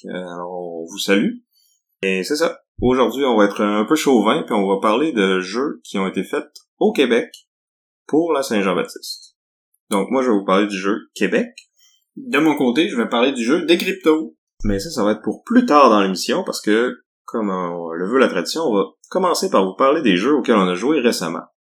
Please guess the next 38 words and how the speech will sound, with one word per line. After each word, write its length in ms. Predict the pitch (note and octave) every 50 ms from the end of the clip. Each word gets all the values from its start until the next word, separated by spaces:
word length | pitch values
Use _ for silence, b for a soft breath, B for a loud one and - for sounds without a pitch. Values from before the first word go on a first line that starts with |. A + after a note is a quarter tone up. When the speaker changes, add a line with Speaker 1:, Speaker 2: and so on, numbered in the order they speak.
| _ _ _ _ _ _ _ _ -
Speaker 1:
Alors 260 | C3 C#3 D3 C3 B2
Vince, 220 | D3 D3+ C3+ A#2+
à 80 | A#2+ A2+
quoi 140 | - E3+ E3
est-ce 100 | D3 -
que 100 | - B2
je 80 | -
t'ai 100 | - B2
battu 340 | A#2 A2+ G#2+ G#2 - - C3+
récemment ? 360 | B2 G#2+ - - F2 - G2 - - _ _ _ _ _ - - G#2+
Speaker 2:
Ok, 160 | A#2+ - C3+ D3 F3+ G3
pas, 300 | - C#3+ C#3+ C#3 C3+ B2 A#2+ -
pour 180 | D#3 D#3 D#3
les 120 | D3+ C#3+ -
faits, 400 | - - E3 E3 E3 E3+ D#3+ C3+
euh, 220 | A#2+ A2+ G#2+ G#2
c'est 220 | - - C3 A#2+
pas 80 | - B2+
vrai 140 | B2 C#3+ D3
que 60 | -
tu 60 | - D3
m'as 80 | B2+
battu 260 | B2+ B2+ A#2+ A#2+ -
toutes 220 | E3+ - - D#3 C#3+
les 80 | C#3
fois 160 | C3 - D3 C#3
dernièrement, 500 | C#3 C3+ B2+ B2 A#2+ B2 D#3 G#3+ C4 A3
mais 240 | F#3+ G#3 A#3+ A#3+ B3 C4 C4 B3+ C4 B3+ - _ _
tu 160 | - - G#3+
m'as 120 | G#3+ A3 G3+
battu 400 | F#3 E3 D#3 - - G#3 F#3+ F#3
à 160 | D#3+ D#3 C#3+
Bandada 760 | B2+ A#2 C#3 D3 C#3+ C#3+ C3+ C3 B2 B2 C3+ C3+ C#3 C#3+ C#3
il 100 | C3 A#2+
y 60 | A#2
a 140 | A#2 A#2+ A#2
quelques 400 | A#2+ C3+ B2 A#2 - C#3 B2 A2
instants. 400 | A2+ G#2 A#2+ - - C#3 E3+ G3+